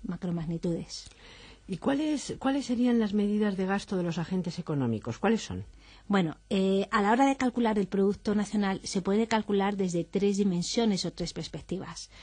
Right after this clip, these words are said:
Speaker 1: Una de esas dimensiones es la que acabas de comentar, es calcular el Producto Nacional desde el enfoque del gasto.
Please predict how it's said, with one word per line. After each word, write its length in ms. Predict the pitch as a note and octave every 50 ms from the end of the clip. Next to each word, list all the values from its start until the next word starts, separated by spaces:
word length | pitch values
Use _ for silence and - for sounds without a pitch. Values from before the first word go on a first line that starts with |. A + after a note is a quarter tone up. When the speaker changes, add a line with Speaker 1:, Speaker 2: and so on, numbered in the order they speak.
| - - - - - - - - -
Speaker 1:
Una 220 | A#3+ A#3+ B3+ C4
de 80 | C4 B3+
esas 180 | B3+ B3 A3+
dimensiones 540 | B3+ A#3 A3+ A3 G#3+ - A3+ G#3+ G#3 G#3 -
es 100 | G#3+ G3+
la 80 | G3+ F#3+
que 100 | - F#3+
acabas 240 | - F#3+ F#3+ G3
de 100 | F#3+ F#3+
comentar, 440 | - F#3 F#3 F#3 F3+ - F#3 G3 G3
es 180 | F#3+ F#3+ - -
calcular 720 | - F#3 E3+ F3 - - F#3+ F3+ F#3+ G3 G3 G#3 G#3+ - -
el 220 | - G#3 G3 F#3+
Producto 360 | - F#3 F#3 F3+ G3 G3 - G#3+
Nacional 380 | G#3 G3 - G#3+ G#3 G#3+ A3
desde 180 | G3+ F#3+ F3+ F3+
el 80 | F3
enfoque 420 | F3 E3+ E3+ - G#3 F#3 - G#3+ G3
del 160 | F3+ E3 E3
gasto. 460 | E3 D3+ D3 C#3+ - - - - -